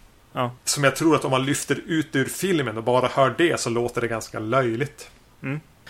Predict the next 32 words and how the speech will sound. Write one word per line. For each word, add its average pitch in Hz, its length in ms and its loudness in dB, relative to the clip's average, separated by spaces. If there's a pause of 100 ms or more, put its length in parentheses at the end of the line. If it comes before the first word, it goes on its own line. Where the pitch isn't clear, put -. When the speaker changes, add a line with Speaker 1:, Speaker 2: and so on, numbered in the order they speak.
(160)
Speaker 1:
Jo, 156 180 2
precis. 135 480 -6
Och 131 140 -8
så 156 160 0
har 156 160 0
han 143 100 -2
ju, 123 360 -4 (100)
han 147 160 -8
har 151 160 0
det 147 60 0
här 143 80 -2
pianot 143 640 -4
från... 113 380 -10 (440)
Eller 139 220 -4
som 135 200 -6
är 131 40 -2
väldigt, 131 520 -4
eh, 135 220 -12 (460)
jag 143 120 -2
tänker 127 240 0
på 120 180 -2
Eyes 120 220 0
Wide 123 220 -2
Shut. - 500 -8 (140)
<laughs> - 0 -
Speaker 2:
Ja. 139 100 -4 (580)
Speaker 1:
Varför? 127 420 -4 (380)
Speaker 2:
Kalla, 135 320 8
plinkiga 139 560 2
pianot. 113 560 -2 (200)
Speaker 1:
Ja, 143 280 6
precis. - 520 -8